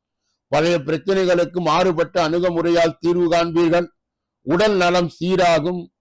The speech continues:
உறவினர்கள் வீடு தேடி வருவார்கள். தொழில் லாபம் அதிகரிக்கும். உத்தியோகத்தில் திருப்தி உண்டாகும். புது அத்தியாயம் தொடங்கும். நாள். நட்சத்திர பலன்கள்.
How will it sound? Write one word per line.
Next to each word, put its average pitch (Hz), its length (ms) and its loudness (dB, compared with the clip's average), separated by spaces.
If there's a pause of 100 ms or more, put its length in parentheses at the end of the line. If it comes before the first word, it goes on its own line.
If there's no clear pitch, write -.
(220)
உறவினர்கள் 190 640 0
வீடு 185 340 0
தேடி 170 320 0
வருவார்கள். 170 640 2 (140)
தொழில் 185 360 -2
லாபம் 180 380 0
அதிகரிக்கும். 165 720 -4
உத்தியோகத்தில் 175 720 -4
திருப்தி 180 380 -8
உண்டாகும். 165 560 -2
புது 170 260 -8
அத்தியாயம் 180 600 -2
தொடங்கும். 156 460 -6
நாள். - 200 -20 (560)
நட்சத்திர 160 460 -4
பலன்கள். - 420 -10